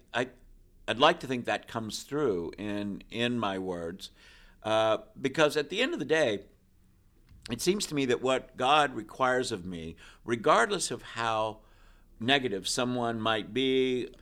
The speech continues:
about this issue or about me personally,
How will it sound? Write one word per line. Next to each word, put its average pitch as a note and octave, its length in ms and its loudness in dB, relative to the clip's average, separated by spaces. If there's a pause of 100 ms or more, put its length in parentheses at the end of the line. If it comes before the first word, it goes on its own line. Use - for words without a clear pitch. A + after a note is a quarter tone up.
(280)
about A2 240 4
this G#2+ 180 -8
issue E3 500 2
or A2 160 2
about G2 280 -2
me G#2 140 -4
personally, F#2+ 720 -4